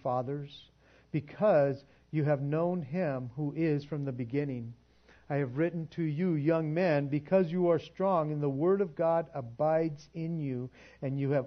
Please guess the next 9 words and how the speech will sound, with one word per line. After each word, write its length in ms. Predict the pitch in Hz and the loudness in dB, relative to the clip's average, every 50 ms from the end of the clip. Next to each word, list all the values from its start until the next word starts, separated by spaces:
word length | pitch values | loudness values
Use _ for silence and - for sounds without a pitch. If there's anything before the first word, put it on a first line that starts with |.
| - | -2
overcome 680 | - 160 160 156 165 165 156 - - 156 147 143 147 139 | -2 0 0 0 -2 -4 -6 -4 -4 -2 -2 -2 -2 -2
the 100 | 143 139 | -2 -2
wicked 360 | 131 143 147 143 147 147 135 | 0 0 -2 -2 -2 -4 -6
one. 360 | 131 127 127 123 120 117 113 - - - - - - - | -4 -4 -6 -6 -6 -8 -10 -12 -16 -20 -20 -20 -14 -4
Do 140 | 120 151 170 | 0 2 4
not 240 | 180 190 190 165 170 | 6 6 4 6 8
love 240 | 170 190 202 196 | 8 8 8 8
the 100 | 175 175 | 4 2
world 500 | 147 127 123 127 120 123 131 147 160 160 | 2 2 2 0 0 0 0 -2 -4 -8